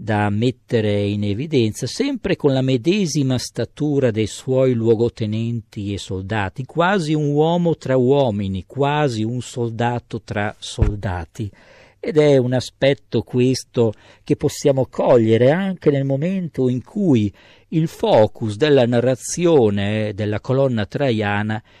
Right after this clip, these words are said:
è proprio sull'imperatore Traiano, come ad esempio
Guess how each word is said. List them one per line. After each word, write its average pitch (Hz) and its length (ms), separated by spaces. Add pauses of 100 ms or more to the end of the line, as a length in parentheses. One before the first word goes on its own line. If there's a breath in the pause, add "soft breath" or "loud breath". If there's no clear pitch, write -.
(180 soft breath)
è 151 340
proprio 127 680
sull'imperatore 110 880
Traiano, 120 640
come 120 320
ad 104 100
esempio 113 800